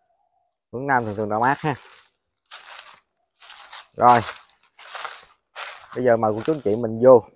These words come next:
xem đất, ờ, phía sau có vấn đề gì không ha. Màu mã hay không,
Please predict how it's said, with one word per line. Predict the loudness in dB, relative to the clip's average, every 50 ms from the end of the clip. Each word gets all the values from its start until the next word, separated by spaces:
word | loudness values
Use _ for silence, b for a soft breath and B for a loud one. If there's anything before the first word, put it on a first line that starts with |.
| _ _
xem | _ _ -10 -8 -4
đất, | -4 -4 -4 -6 _ _ _ _ _ _ _ _ _ _
ờ, | -8 -6 -6 -6 -6 -8 -10
phía | -12
sau | -8 -6 -6 -6 -6 -8 -10 _ _ _ _ _ _ _ _ _
có | -6 -4
vấn | -4 -2 0
đề | 0 0
gì | 0 -2
không | -2 -4 -2 -2
ha. | -4 -4 -6 _ _ _ _ _ _ _ _ _ _ _ _ _ _ _ _ _ _ _ _ _ _ _ _ _ _ _ _ _ _ _ _ -10
Màu | -8 -6 -6
mã | -6 -8 -8 -8
hay | -8 -6 -2
không, | -2 -2